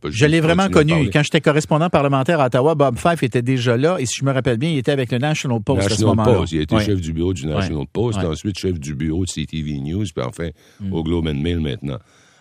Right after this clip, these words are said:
Speaker 1: Alors, quand Fife a les dents dans un os,
Speaker 2: Ah, il lâche pas.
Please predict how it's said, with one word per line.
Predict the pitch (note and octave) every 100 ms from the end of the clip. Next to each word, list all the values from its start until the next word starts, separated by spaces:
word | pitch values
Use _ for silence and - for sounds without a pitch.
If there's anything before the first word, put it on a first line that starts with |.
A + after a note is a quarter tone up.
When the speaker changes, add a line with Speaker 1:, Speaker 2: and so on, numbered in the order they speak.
| -
Speaker 1:
Alors, | E2 D#2+
quand | D#3 D#3+
Fife | - C#3+ D#3 C#3
a | F#2+
les | E2 D#2+ D#2 D2+
dents | C2+ G2 G#2 G#2+
dans | D#2 C#2 C2+
un | C2+ B1+
os, | E2 G#2 - -
Speaker 2:
Ah, | A#2
il | A#2
lâche | A2 G2+ -
pas. | G#2+